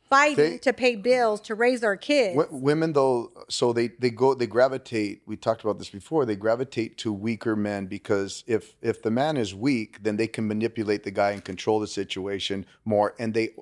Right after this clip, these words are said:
Speaker 2: also don't have to be held, they're not gonna be held accountable. 'Cause a, a strong man will put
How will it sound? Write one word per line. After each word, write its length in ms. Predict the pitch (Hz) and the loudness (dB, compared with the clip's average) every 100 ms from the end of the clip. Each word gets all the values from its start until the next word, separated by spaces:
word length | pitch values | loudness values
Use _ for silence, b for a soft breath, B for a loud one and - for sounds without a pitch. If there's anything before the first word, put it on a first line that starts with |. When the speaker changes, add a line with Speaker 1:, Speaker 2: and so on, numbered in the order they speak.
| - | -2
Speaker 2:
also 380 | - 151 - 113 | 4 4 2 -6
don't 320 | 104 107 110 | -2 -2 -2
have 220 | 110 107 | -4 -4
to 80 | 104 | -4
be 140 | 98 101 | -8 -2
held, 240 | 101 101 _ - | 0 0 _ -4
they're 120 | 104 | -2
not 200 | 117 117 | -2 -2
gonna 120 | 104 | -8
be 80 | 101 | -4
held 180 | 98 104 | -4 -4
accountable. 520 | - 147 123 95 - B B | -2 0 0 -6 -14 B B
'Cause 200 | 131 117 | 2 2
a, 140 | 113 b b 113 | 0 b b -4
a 120 | 98 98 | -4 -4
strong 500 | 101 - 131 165 196 | -6 0 4 4 2
man 360 | 123 101 110 131 b b | -2 -4 -6 -8 b b
will 100 | 107 | -8
put 340 | - 131 113 | -2 2 2